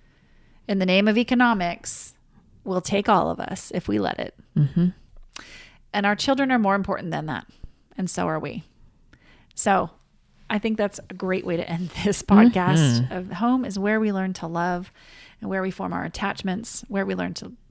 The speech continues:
Speaker 1: go out into the world and be the people that God meant us to be.
Speaker 2: Mm-hmm. So do your kids know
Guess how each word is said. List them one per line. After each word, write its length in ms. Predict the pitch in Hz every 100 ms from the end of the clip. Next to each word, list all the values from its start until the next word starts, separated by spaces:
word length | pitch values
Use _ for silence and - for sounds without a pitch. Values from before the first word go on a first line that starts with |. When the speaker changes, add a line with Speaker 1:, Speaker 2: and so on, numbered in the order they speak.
| _ -
Speaker 1:
go 160 | 190
out 140 | 175 175
into 180 | 175 -
the 80 |
world 380 | 170 151 156 156 160 - - - -
and 180 | 196
be 100 | 196
the 100 | 180
people 300 | - - 170
that 280 | 165 160 -
God 200 | - 180
meant 140 | 220 247
us 140 | -
to 120 | 247
be. 220 | 302 233 - 247
Speaker 2:
Mm-hmm. 340 | 160 175 175 175 -
So 140 | 190
do 120 | 180
your 140 | 214 240
kids 400 | - 247 220 -
know 420 | 202 214 240